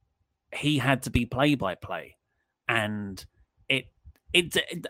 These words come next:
I, I, you know, I love J R. I grew up with J R's voice in my head. When I think of commentating, it's J R in there. Like, he's still doing the play-by-play on everything for me. But that was a long, long time ago,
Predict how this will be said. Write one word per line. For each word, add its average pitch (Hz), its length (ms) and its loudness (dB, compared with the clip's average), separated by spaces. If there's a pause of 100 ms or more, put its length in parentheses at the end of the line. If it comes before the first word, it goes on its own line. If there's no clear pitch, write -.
(300)
I, 180 240 6
I, 180 140 2
you 190 80 0
know, 156 160 8
I 165 80 8
love 180 220 6
J 127 200 6
R. 98 200 4
I 113 60 4
grew 139 200 8
up 151 80 6
with 135 140 2
J 139 240 6
R's 135 260 6
voice 143 560 6
in 135 100 2
my 127 180 2
head. 135 280 4 (160)
When 147 220 6
I 165 240 10
think 170 400 2
of 135 140 2
commentating, 135 840 2 (240)
it's 175 240 -2
J 170 300 8
R 185 320 10
in 120 160 4
there. 90 260 0 (400)
Like, 120 140 0
he's 160 280 0
still 160 320 6
doing 139 320 6
the 127 100 6
play-by-play 127 640 4
on 110 100 2
everything 113 380 -4
for 135 120 2
me. 104 160 -4 (300)
But 143 220 4 (260)
that 151 240 4
was 135 480 6 (240)
a 120 80 -8
long, 117 300 2
long 101 200 -4
time 104 300 -8
ago, 73 220 -12